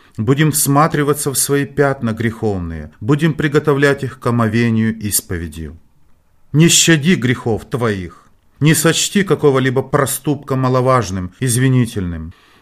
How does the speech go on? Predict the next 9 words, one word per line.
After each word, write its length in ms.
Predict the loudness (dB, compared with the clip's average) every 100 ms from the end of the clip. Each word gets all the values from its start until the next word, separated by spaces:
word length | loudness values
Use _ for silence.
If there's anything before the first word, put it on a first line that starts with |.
| 2
Не 180 | 2
признай 540 | 4 0 2 2 4 4
невинными 680 | 2 4 4 4 4 2 0
каких-либо 600 | 0 -2 0 0 2 4
навыков 500 | 4 4 2 0 0
и 60 |
упражнений, 760 | 0 0 0 0 0 0 2 -2
порицаемых 760 | -2 -2 -2 -2 0 0 -2 -6
Писанием. 720 | -6 -2 -2 -2 -6 -10